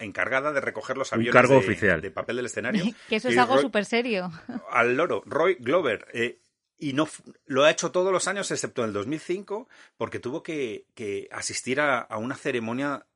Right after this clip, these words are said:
Speaker 1: eh, era invitado a la recepción para una ceremonia de, la ceremonia de entrega del Nobel de Física en Estocolmo en el dos mil cinco, ¿no? Bueno, los Ig Nobel estos se hacen también con una ópera científica. Es,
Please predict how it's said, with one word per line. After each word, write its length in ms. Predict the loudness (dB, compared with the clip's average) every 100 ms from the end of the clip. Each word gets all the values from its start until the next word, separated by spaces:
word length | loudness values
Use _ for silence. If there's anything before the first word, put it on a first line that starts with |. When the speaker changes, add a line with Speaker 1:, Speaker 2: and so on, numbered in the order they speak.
| _
Speaker 1:
eh, 220 | -10 -8 -4
era 160 | -2
invitado 480 | -2 -2 -2 0 2
a 40 | 2
la 100 | 0
recepción 580 | -2 -4 0 0 -2
para 240 | 0 2 2
una 160 | -2
ceremonia 540 | -2 -4 -4 -4 -4 -4
de, 120 | -4
la 160 | -4 -6
ceremonia 280 | -6 -4
de 40 | -2
entrega 200 | 0 2
del 160 | 0
Nobel 240 | -2 -2 -4
de 80 | -6
Física 300 | -8 -8 -8
en 60 |
Estocolmo 520 | -8 -6 -4 -6 -8 _ -20 -20 -16
en 160 | -8 -6
el 140 | -4
dos 140 | -4
mil 260 | -4 -6 -6
cinco, 320 | -8 -10 -10
¿no? 140 | -14 -16 -20 -12
Bueno, 180 | -6 -2
los 180 | -2 -2
Ig 80 | 0
Nobel 240 | 2 2
estos 180 | -2 -4
se 80 | -2
hacen 160 | -2
también 200 | -2 -2
con 100 | -4
una 140 | -4 -2
ópera 180 | -2 -4
científica. 320 | -4 -2 -2
Es, 120 | -4